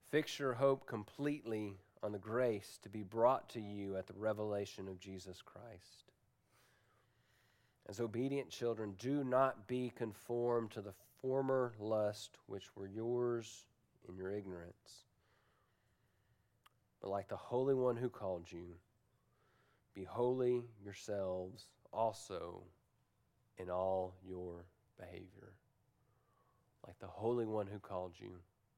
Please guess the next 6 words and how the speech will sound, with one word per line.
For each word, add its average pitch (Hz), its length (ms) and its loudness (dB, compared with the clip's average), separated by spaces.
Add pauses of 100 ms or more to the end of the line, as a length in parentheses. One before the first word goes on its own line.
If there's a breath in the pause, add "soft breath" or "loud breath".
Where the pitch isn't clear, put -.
(600 soft breath)
be 107 160 -6
holy 90 580 -6 (360)
in 92 120 -12
all 95 560 0
of 95 140 -14
your 92 340 -8